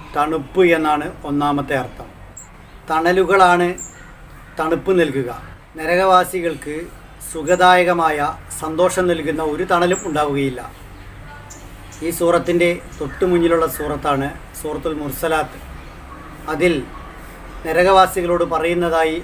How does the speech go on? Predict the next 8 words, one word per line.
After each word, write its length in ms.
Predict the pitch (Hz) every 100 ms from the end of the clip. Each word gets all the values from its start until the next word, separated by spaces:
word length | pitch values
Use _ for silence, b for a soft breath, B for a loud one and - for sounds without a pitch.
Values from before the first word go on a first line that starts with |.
| -
അള്ളാഹു 360 | 147 156 165 165
പറയുന്നുണ്ട്, 600 | 147 151 151 143 135 156 175 - -
"ഇൻത്വലിഖു 880 | 180 180 175 202 196 190 190 185 180 -
ഇലാ 400 | 175 170 175 - -
ലില്ലിൻ 500 | 160 165 175 190 180
ദീ 200 | 170 170
സലാസി 540 | 165 156 156 160 165
ശുഅബ്." 560 | 143 160 143 147 139